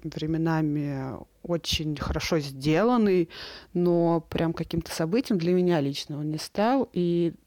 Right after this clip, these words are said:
но для меня именно в сериальном плане, и с учётом долгих новогодних праздников, э, в это-, этот год запомнился тем, что российские сериалы стали именно, м, рассказывать хорошие драматические истории, чего раньше не было, или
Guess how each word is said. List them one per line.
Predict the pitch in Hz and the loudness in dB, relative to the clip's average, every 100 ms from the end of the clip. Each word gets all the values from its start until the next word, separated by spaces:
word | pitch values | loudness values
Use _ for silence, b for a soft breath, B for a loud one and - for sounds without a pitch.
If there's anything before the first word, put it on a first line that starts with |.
| _ - | _ -4
но | 180 185 | 0 2
для | 170 170 | 2 2
меня | 170 175 220 311 B B B B B | 2 2 4 2 B B B B B
именно | - 190 180 | 0 2 2
в | |
сериальном | - 185 226 285 247 | 0 2 4 4 4
плане, | 214 214 208 175 | 2 2 2 2
и | 160 | 2
с | - | 0
учётом | 151 151 143 147 | -2 -2 -4 0
долгих | 165 160 151 | 0 0 -2
новогодних | 165 156 160 226 226 - | -2 0 0 0 0 0
праздников, | 190 185 165 170 160 170 160 - - | 0 2 2 0 0 -2 -2 -4 -4
э, | 160 151 156 | 0 0 0
в | |
это-, | 170 - | -2 -2
этот | - 185 | -4 -4
год | 175 190 202 | -2 -2 0
запомнился | 185 190 185 165 | 0 2 0 -2
тем, | - 208 | -4 -2
что | 233 - 185 175 175 170 160 B B B B B - | -2 -2 0 2 2 2 0 B B B B B -12
российские | - 185 185 208 - 175 | -2 0 2 0 -2 -4
сериалы | - 180 214 214 | 0 2 2 2
стали | - 185 190 185 180 170 156 - | 0 2 4 4 4 4 2 0
именно, | 190 190 180 175 170 165 165 - | 2 2 4 4 4 2 -2 -4
м, | 196 175 165 | 2 4 4
рассказывать | 165 - 196 185 170 - | 2 0 0 2 0 0
хорошие | 165 165 165 170 | 0 0 2 0
драматические | 156 165 160 160 - - 156 | 2 2 2 -2 -4 -6 -8
истории, | - 156 143 131 | -6 -4 -4 -4
чего | - 147 151 151 151 | -4 -4 0 2 2
раньше | 156 147 - | 0 0 -2
не | 170 233 | 0 0
было, | 226 202 | 2 2
или | 175 165 | 4 4